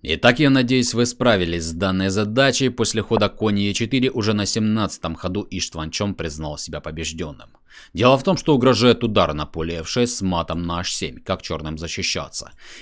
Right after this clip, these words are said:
Если они забирают коня, то белый пробивает на поле Е пять, и у черных одновременно под боем и ладья, и конь. Они несут большие материальные потери.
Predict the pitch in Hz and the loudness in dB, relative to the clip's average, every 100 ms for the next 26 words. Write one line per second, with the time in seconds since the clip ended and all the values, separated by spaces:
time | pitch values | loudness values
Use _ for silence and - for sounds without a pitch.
0 | - 87 117 135 - 98 92 87 82 92 | -8 0 6 6 6 0 -2 -2 -2 -2
1 | 92 92 92 - 104 117 131 123 117 101 | 0 2 0 0 0 2 2 0 0 2
2 | 98 92 98 95 98 98 95 - 85 - | 0 2 0 2 2 2 0 -2 -8 -6
3 | 85 82 87 127 127 - - - 98 113 | -6 -4 -4 -2 -2 -4 -18 -8 0 2
4 | - 117 107 - 101 104 101 104 90 80 | 4 2 2 0 -2 0 2 2 0 -2
5 | - 78 76 80 76 - 139 123 104 98 | -4 -6 -4 -6 -6 0 2 2 2 0
6 | 95 - 92 - 73 71 90 90 82 - | -2 -2 -10 -12 -14 -12 -6 -6 -6 -6
7 | 107 - - 76 80 - 104 87 73 76 | -8 -8 -12 -6 -4 -2 -2 -2 -4 -8
8 | 76 73 73 69 73 - 76 - | -8 -8 -10 -10 -14 -12 -16 -16